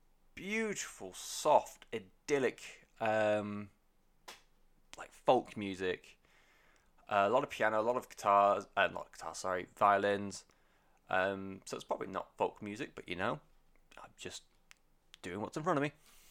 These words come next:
And then it just swells in this huge musical battle between Segura's violin and Marshall's guitar, Marshall's guitar work, to which his guitar work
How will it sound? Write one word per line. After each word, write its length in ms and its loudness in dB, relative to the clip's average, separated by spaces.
And 160 4
then 120 4
it 100 -2
just 300 0
swells 420 8
in 80 -6
this 300 -4
huge 340 0
musical 380 -6
battle 280 6
between 520 -4
Segura's 460 0
violin 520 6
and 80 -8
Marshall's 460 0
guitar, 180 -2
Marshall's 460 -2
guitar 380 2
work, 340 -2
to 100 -6
which 480 4
his 220 -2
guitar 360 8
work 380 8